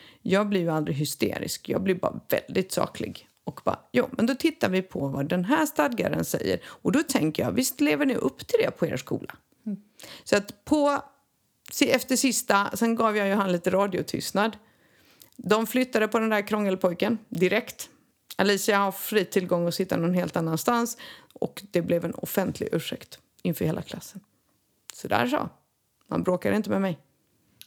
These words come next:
Speaker 2: Skönt. Tycker, vad tycker Alicia? Tyckte hon att det var skönt?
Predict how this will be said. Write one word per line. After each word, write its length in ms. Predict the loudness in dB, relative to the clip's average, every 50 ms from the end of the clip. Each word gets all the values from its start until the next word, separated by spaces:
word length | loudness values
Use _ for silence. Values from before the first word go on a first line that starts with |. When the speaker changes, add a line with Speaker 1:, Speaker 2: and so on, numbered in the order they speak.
| _ _ _
Speaker 2:
Skönt. 540 | -20 -20 -18 -8 -8 -8 -8 -8 -14 -14 -8
Tycker, 260 | -6 -6 -4 -4 -2
vad 180 | -2 -2 -2 -2
tycker 260 | -4 -2 0 0 0
Alicia? 500 | 0 0 0 -2 -2 -4 -4 -4 -4 -4
Tyckte 260 | -6 -10 -8 -6 -4
hon 280 | 0 0 0 0 0 -2
att 80 | -2
det 100 | -4 -6
var 100 | -6 -6
skönt? 420 | -8 -10 -10 -12 -12 -16 -20 -20